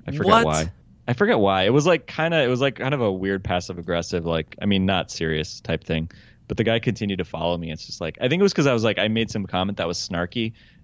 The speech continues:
Speaker 1: and it
Speaker 2: Mm-hmm.
Speaker 1: was like he was pissed off that I made a snarky comment, which is like, "Hey, dude,
Speaker 2: That's
Speaker 1: unfollow button's right over
Speaker 2: yeah,
Speaker 1: there." But,
Speaker 2: I, I mean, it's what I do.
Speaker 1: um,
Speaker 2: I'm a Bucks
Speaker 1: yeah,
Speaker 2: fan.
Speaker 1: but
Speaker 2: I have to be
Speaker 1: yeah.
Speaker 2: snarky.
Speaker 1: I, I, I have, I gotta think what that was. It was not Be-, <laughs> it was not Beasley related. Um, I can't remember what it was about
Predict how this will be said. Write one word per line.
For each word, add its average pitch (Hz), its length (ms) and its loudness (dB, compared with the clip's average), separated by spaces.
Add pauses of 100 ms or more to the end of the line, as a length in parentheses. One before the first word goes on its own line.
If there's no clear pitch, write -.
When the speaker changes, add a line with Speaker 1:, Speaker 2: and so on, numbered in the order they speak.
(100)
Speaker 1:
and 98 100 2
it 95 40 2
Speaker 2:
Mm-hmm. 90 60 2
Speaker 1:
was 90 140 -2
like 90 180 2
he 107 100 0
was 92 120 -2
pissed - 280 -2
off 87 220 2
that 87 120 -2
I 85 60 -2
made 85 140 -4
a - 20 -6
snarky - 360 -8
comment, 80 340 -2
which - 200 -12
is - 60 -12
like, 73 180 -6 (280)
"Hey, 92 100 -12
dude, 82 300 0 (360)
Speaker 2:
That's 87 180 2
Speaker 1:
unfollow 90 280 4
button's 80 280 0
right 80 140 2
over 80 120 2
Speaker 2:
yeah, 117 80 2
Speaker 1:
there." 82 280 2
But, 87 180 2
Speaker 2:
I, 110 160 -6
I 113 40 -4
mean, 120 180 -2
it's 110 100 -10
what 101 100 2
I 87 200 4
do. 85 100 0
Speaker 1:
um, 82 100 -8 (200)
Speaker 2:
I'm 117 140 -4
a 113 60 0
Bucks 110 240 2
Speaker 1:
yeah, 87 180 2
Speaker 2:
fan. 90 80 -10
Speaker 1:
but - 120 -4
Speaker 2:
I 117 80 -2
have 113 220 2
to - 60 -10
be 95 80 -4
Speaker 1:
yeah. 90 100 2 (160)
Speaker 2:
snarky. 87 200 -12 (340)
Speaker 1:
I, 147 240 0
I, 160 140 0 (100)
I 170 60 0
have, 208 300 -2
I 139 60 -2
gotta 214 180 -2
think 151 240 -6
what 113 180 -2
that 90 140 -2
was. 95 120 0
It - 20 -2
was 107 120 -2
not 131 240 0
Be-, 123 120 -4
<laughs> - 40 -4
it 202 40 0
was - 180 -2
not - 200 -4
Beasley 127 340 0
related. 101 640 -8 (500)
Um, 95 420 0 (280)
I - 60 -6
can't 139 180 -2
remember 107 220 2
what 98 80 4
it 87 60 2
was 87 120 -2
about 85 320 -2